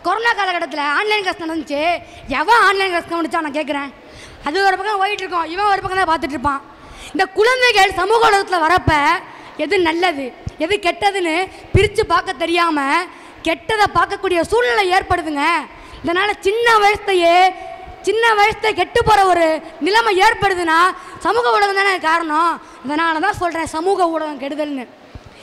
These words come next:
இதெல்லாம் கூட விட்டுறலாம். இந்த status வைப்பாங்க பாருங்க, இந்த WhatsApp-ல "Today special பிரியாணி"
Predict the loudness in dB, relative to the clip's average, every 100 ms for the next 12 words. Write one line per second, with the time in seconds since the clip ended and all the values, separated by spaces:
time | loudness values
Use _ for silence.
0 | -12 -6 -2 0 0 2 2 2 -4 -2
1 | -2 -2 -6 -14 -20 -20 -10 -6 -6 -2
2 | -2 -2 -2 0 2 2 2 0 -2 -2
3 | -2 -2 -2 -2 -2 0 2 0 -2 -16
4 | -18 -2 2 2 2 0 0 0 0 0
5 | 2 0